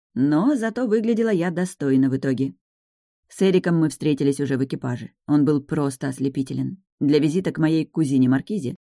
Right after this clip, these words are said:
он выбрал белый китель с золотыми пуговицами и такими же эполетами. Обтягивающие чёрные брюки и высокие, начищенные до зеркального блеска сапоги подчёркивали стройность его по-мужски красивых ног. Белые перчатки сидели на руках, как вторая кожа.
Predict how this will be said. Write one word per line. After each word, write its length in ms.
он 200
выбрал 300
белый 380
китель 440
с 80
золотыми 460
пуговицами 640
и 100
такими 340
же 160
эполетами. 560
Обтягивающие 880
чёрные 400
брюки 460
и 120
высокие, 460
начищенные 720
до 100
зеркального 560
блеска 380
сапоги 480
подчёркивали 640
стройность 600
его 240
по-мужски 640
красивых 560
ног. 300
Белые 340
перчатки 520
сидели 340
на 100
руках, 420
как 160
вторая 360
кожа. 360